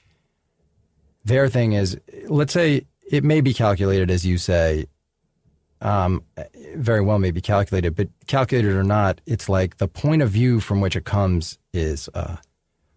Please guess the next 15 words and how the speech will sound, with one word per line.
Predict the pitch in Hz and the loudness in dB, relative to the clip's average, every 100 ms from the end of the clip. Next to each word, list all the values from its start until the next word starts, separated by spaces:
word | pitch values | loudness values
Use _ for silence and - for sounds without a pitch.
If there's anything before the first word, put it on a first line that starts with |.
| - | -4
like, | 90 87 | -4 0
a | |
woman | 95 139 156 | 0 2 2
scorned | 127 - 135 131 123 113 | 0 0 2 2 2 2
or | 92 | 2
a | |
woman, | 98 131 135 131 127 117 _ _ - | 2 2 2 2 0 -2 _ _ 0
um, | 107 104 98 95 - _ _ _ _ _ _ _ _ _ _ - | 2 2 2 0 -2 _ _ _ _ _ _ _ _ _ _ -6
uh, | 69 101 | -2 0
who's | 107 | 0
been | 117 | 2
manipulated | 110 120 123 110 104 98 | 2 2 2 0 2 0
deciding | 95 - 95 95 95 | 0 0 2 2 0
to | 90 | 2
manipulate. | 87 92 87 95 90 90 | 2 2 0 0 2 2